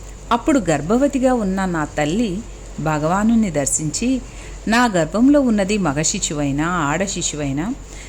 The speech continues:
మమ్ము మీ ధర్మాన్ని, మీ సంఘాన్ని శరణుగోరుతున్నట్లుగానే ఎంచి, నా శిశువు, ఆ శిశువు తన జీవితాంతం మీ ధర్మం పట్ల నిబద్ధతతో జీవించునట్లు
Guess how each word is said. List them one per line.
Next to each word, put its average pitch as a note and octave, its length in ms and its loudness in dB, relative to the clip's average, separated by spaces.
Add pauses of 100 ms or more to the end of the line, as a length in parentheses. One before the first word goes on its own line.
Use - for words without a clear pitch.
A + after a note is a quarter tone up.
(220)
మమ్ము C4+ 260 6
మీ G#3 240 6
ధర్మాన్ని, G3 800 2
మీ E3 200 2
సంఘాన్ని F#3 760 0
శరణుగోరుతున్నట్లుగానే E3+ 1700 0 (120)
ఎంచి, D#3 500 -2 (760)
నా A#3 180 4
శిశువు, A#3 420 0 (120)
ఆ G3 100 2
శిశువు G#3+ 640 -2
తన F#3+ 280 -2
జీవితాంతం C4 880 2
మీ F#3 140 0
ధర్మం D#3+ 400 0
పట్ల D#3+ 540 -4
నిబద్ధతతో F3+ 800 0
జీవించునట్లు D#3 1000 -2